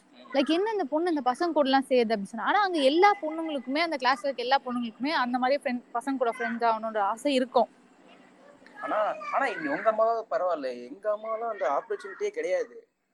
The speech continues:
Speaker 2: பசங்கெல்லாம் பார்த்தா
Speaker 1: ம்.
Speaker 2: வந்து அவ்வளவுதான், கீழே குமிஞ்சு தரையை தான் பார்க்கணும், அந்த ஒரு கண்டிஷன்
Speaker 1: ஆ,
Speaker 2: இருக்கு.
Speaker 1: அவனுங்களை விடாதீங்க, அவனை கொல்லுங்க,
Speaker 2: அஹ்,
Speaker 1: அவனுங்களை பார்க்கவே கூடாது அப்படின்ற மாதிரி.
Speaker 2: அது இப்ப ரீசெண்டா ஒண்ணும் இல்ல, இப்ப நம்ம ஷோ பண்ணிட்டு இருக்கப்ப கூட வீட்டுல எங்க அம்மா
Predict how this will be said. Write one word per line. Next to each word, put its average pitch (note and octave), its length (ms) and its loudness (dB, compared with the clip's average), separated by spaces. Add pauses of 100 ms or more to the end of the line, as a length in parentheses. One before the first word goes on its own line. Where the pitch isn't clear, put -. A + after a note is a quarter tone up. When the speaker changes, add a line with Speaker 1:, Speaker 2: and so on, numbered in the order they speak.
(240)
Speaker 2:
பசங்கெல்லாம் G3 460 -8
பார்த்தா - 0 -
Speaker 1:
ம். C#4+ 180 2
Speaker 2:
வந்து F#3+ 320 -2
அவ்வளவுதான், D#3+ 520 -6
கீழே E3+ 180 -12
குமிஞ்சு E3+ 300 -18
தரையை D3+ 280 -6
தான் - 120 -8
பார்க்கணும், C#3+ 340 -8
அந்த D3 260 -12
ஒரு D3 200 -8
கண்டிஷன் D3 380 -12
Speaker 1:
ஆ, A#3 380 2
Speaker 2:
இருக்கு. G#3+ 200 2
Speaker 1:
அவனுங்களை C4 240 8
விடாதீங்க, D4 460 8
அவனை A3+ 320 4
கொல்லுங்க, D4 260 2
Speaker 2:
அஹ், D#4 40 0
Speaker 1:
அவனுங்களை B3 260 0
பார்க்கவே D#4 480 2
கூடாது C4+ 300 0
அப்படின்ற A#3+ 360 -4
மாதிரி. C#4 460 -8 (840)
Speaker 2:
அது D#3 280 0
இப்ப - 180 -12
ரீசெண்டா A#3 420 -8
ஒண்ணும் G#3+ 200 -10
இல்ல, E3 140 -12
இப்ப C#3 120 -12
நம்ம C#3 240 -8 (120)
ஷோ A#3 180 -6
பண்ணிட்டு G3+ 320 -12
இருக்கப்ப C3 240 -8
கூட F3 380 0
வீட்டுல - 180 -12
எங்க D#3+ 160 -4
அம்மா F3+ 220 -2